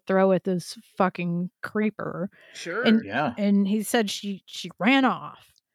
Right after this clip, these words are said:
Speaker 1: So they all three called out for her, and they walked the road a little bit to try and find her. But they eventually had to return to the car, and they start heading down the mountain. And they, they would stop every now and then to look, and, like, the whole way down, they're,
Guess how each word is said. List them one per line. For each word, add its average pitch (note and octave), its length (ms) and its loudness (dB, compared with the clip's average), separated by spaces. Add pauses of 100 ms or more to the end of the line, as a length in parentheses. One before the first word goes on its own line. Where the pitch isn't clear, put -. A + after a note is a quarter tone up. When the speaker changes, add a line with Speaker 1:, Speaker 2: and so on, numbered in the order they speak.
(220)
Speaker 1:
So G#3+ 520 4
they A3 160 2
all E4 220 6
three D4+ 480 0
called A#3+ 380 2
out G#3 280 2
for G3+ 280 -2
her, F#3+ 540 -2
and F#3+ 320 -2
they F3+ 40 -2
walked G3+ 380 2
the B3+ 80 0
road G3 420 2
a G3+ 60 0
little G3 220 0
bit F#3 360 0 (120)
to G3 100 -8
try F3 220 -2
and F3 120 -6
find C#4 420 2
her. F3 340 -4 (640)
But G#3+ 100 0
they G3 120 4
eventually A3 360 4
had G3 80 6
to F3+ 80 2
return F#3+ 260 0
to G3+ 60 0
the - 60 -16
car, E3+ 480 0 (340)
and G3 140 -4
they G3+ 80 2
start A3 240 -2
heading F#3+ 320 0
down F3 220 -4
the F3+ 40 -6
mountain. F#3+ 640 0
And G3+ 180 0
they, B3 140 2 (100)
they C#4+ 140 2
would C#4+ 160 0
stop A#3+ 320 2
every A#3+ 260 2
now G3+ 240 4
and G3 160 4
then F#3 280 0
to F3+ 120 -6
look, G#3+ 520 4
and, F#3+ 100 0
like, F3 200 -6
the F#3 120 2
whole A3 180 6
way G#3 140 2
down, F#3 240 -4
they're, F3+ 180 -6